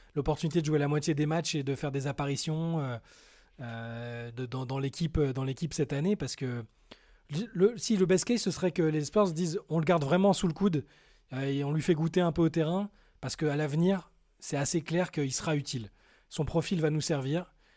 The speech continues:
Euh, quand on passera à la vitesse supérieure avec, euh, Wembanyama et consorts, on veut Sidi Sissoko, euh, on veut qu'il continue de faire ses, ses armes en J-League et qu'il goûte à, en même temps à l'N B A, mais on compte sur lui, on,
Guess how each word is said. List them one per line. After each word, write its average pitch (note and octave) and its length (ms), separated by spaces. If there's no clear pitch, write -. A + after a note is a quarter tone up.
Euh, A2+ 760
quand D3 220
on D3 220
passera D3 260
à D3+ 40
la D3 60
vitesse C#3+ 260
supérieure D#3+ 520
avec, C3 260
euh, B2+ 240
Wembanyama C3+ 800
et B2 100
consorts, E3 480
on B2+ 60
veut D3 200
Sidi D#3 220
Sissoko, E3+ 640
euh, B2+ 460
on B2+ 240
veut C#3+ 120
qu'il D3+ 140
continue E3 320
de - 60
faire D3 180
ses, C#3 200
ses C3 260
armes C#3+ 220
en B2 160
J-League B2+ 420
et D#3 100
qu'il D3+ 160
goûte D#3 240
à, C#3+ 160
en C3 60
même C3 160
temps D3 100
à C#3 60
l'N C3 180
B B2+ 120
A, F#3+ 260
mais D3 140
on C#3+ 100
compte E3 180
sur D#3+ 140
lui, F#3 220
on, C3+ 400